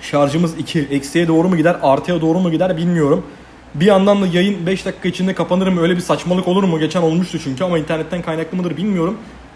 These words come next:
Ona da bakacağız. Ona göre devam edeceğiz ya da bırakacağız. Hemen sigaramızı yaktık. Maçımıza odaklanalım.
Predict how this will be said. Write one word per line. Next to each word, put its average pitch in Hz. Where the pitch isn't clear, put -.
Ona 160
da 190
bakacağız. 175
Ona 220
göre 247
devam 196
edeceğiz 175
ya 208
da 190
bırakacağız. 156
Hemen 190
sigaramızı 160
yaktık. 180
Maçımıza 143
odaklanalım. 117